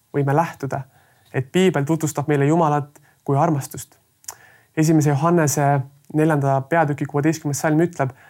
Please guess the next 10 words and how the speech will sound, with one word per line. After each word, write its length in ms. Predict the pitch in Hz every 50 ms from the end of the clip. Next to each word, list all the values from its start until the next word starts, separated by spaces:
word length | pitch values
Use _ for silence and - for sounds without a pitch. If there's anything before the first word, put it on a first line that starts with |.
| - _ _ _ _ -
„Ja 80 | 143
me 80 | 143 151
oleme 220 | 160 160 156 151
tunnetanud 680 | 139 151 190 208 196 156 - - 131 131 131 127 123 - -
ja 120 | 139 143
uskunud 460 | 160 180 - - - - 151 143 135
armastust, 680 | 143 151 156 147 131 127 - - - - - - _ _ _ _ _ _ _ _ -
mis 160 | 143 135 -
meie 160 | 147 139 135
Jumalal 460 | 139 151 160 170 165 160 165 170 165